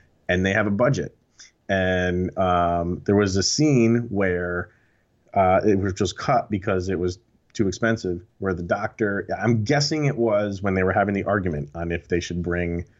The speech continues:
or let the Gelth take over the bodies. Um, I guess there was a scene where the Doctor quickly brings Rose to the future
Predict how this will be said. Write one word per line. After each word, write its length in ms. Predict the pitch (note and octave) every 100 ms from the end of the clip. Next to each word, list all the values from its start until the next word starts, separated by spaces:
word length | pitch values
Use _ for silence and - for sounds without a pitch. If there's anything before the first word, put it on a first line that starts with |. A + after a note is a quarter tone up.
| _ _ _
or 140 | - F2
let 180 | F2 -
the 60 |
Gelth 340 | E2 F2 F2 -
take 160 | F2
over 180 | F#2 E2+
the 100 | E2
bodies. 500 | D#2+ D#2+ F#2 A2+ A#2 _ _ - - _ -
Um, 560 | F2+ F2 E2+ E2 E2 D#2+
I 60 |
guess 220 | F#2 F#2+
there 80 | G#2+
was 120 | F#2
a 120 | F2 F2
scene 500 | - A2 G#2 G2+ F#2
where 160 | F2+
the 100 | F2+
Doctor 760 | E2+ F2+ F#2 G2 - F#2 E2 -
quickly 400 | - B2 - A2
brings 340 | F#2+ G#2+ G2
Rose 420 | F#2+ G#2 G2 G2 F#2
to 100 | F2
the 100 | F2+
future 560 | - B2 B2+ E2+ F2